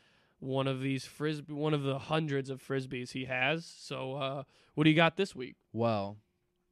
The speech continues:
Speaker 2: I actually do not own what
Speaker 1: Oh,
Speaker 2: I
Speaker 1: wow.
Speaker 2: am doing tonight.
Speaker 1: Controversial.
Speaker 2: <laughs>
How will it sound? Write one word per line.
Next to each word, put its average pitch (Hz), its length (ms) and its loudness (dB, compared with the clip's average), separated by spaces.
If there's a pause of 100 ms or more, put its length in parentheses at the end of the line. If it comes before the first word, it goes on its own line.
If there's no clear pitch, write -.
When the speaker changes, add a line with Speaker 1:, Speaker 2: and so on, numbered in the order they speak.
Speaker 2:
I 123 220 -6
actually 131 600 -10
do 110 360 -10
not 107 300 -12 (120)
own 95 540 -10 (720)
what 196 240 0
Speaker 1:
Oh, 185 220 2
Speaker 2:
I - 40 -6 (340)
Speaker 1:
wow. - 100 -12
Speaker 2:
am 95 200 -10
doing 92 360 -10
tonight. - 140 -10
Speaker 1:
Controversial. 139 1040 -4 (380)
Speaker 2:
<laughs> 165 920 -2